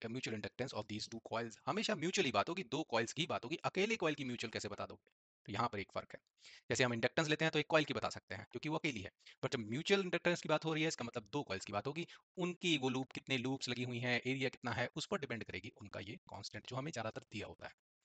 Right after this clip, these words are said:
तो ये म्यूचुअल इंडक्टेंस है जिसको हम एम से डिनोट कर रहे हैं। What are the units?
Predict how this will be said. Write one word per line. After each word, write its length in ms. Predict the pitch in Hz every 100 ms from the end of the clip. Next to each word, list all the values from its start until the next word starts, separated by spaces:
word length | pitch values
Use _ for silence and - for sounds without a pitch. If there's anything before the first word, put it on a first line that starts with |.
| _ -
तो 60 | 127
ये 60 |
म्यूचुअल 280 | 117 123 139
इंडक्टेंस 380 | 113 107 107 117
है 100 | 208 - -
जिसको 200 | - 113
हम 140 | 117 - -
एम 180 | 107 117
से 220 | - 147
डिनोट 240 | 113 95
कर 100 | - -
रहे 140 | -
हैं। 840 | - _ _ _ _ _ _ -
What 160 | 113 135
are 80 | 131
the 120 | 127
units? 280 | 104 190 -